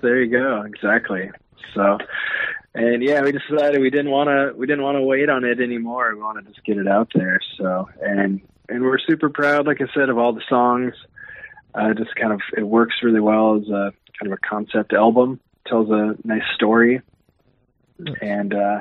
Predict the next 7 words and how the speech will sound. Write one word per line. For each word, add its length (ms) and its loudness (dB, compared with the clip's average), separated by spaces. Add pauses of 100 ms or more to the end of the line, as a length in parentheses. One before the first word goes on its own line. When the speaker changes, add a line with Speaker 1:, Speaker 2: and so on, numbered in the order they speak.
(140)
Speaker 1:
yeah, 500 2 (680)
yeah, 160 -4
we're 180 0
really, 360 0 (800)
really 240 2
pleased 400 0
to, 380 2